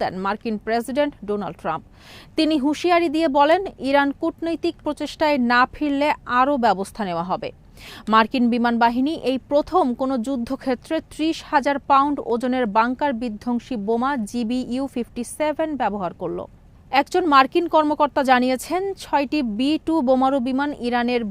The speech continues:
ভূগর্ভস্থ ফর্দ পারমাণবিক স্থাপনায় ত্রিশ হাজার পাউন্ড ওজনের এক ডজন বাংকার বিধ্বংসী বোমা ফেলেছে। অন্যদিকে মার্কিন নৌবাহিনীর সাবমেরিন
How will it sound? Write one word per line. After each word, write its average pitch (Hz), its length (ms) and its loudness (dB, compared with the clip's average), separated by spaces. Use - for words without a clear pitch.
ভূগর্ভস্থ 262 720 -2
ফর্দ 262 300 0
পারমাণবিক 247 600 2
স্থাপনায় 269 580 -2
ত্রিশ 277 240 -6
হাজার 247 260 0
পাউন্ড 233 240 0
ওজনের 226 360 -2
এক 214 60 -6
ডজন 214 380 0
বাংকার 196 320 0
বিধ্বংসী 202 520 -8
বোমা 202 320 -2
ফেলেছে। 170 380 -10
অন্যদিকে 269 440 4
মার্কিন 233 460 2
নৌবাহিনীর 277 680 2
সাবমেরিন 285 500 2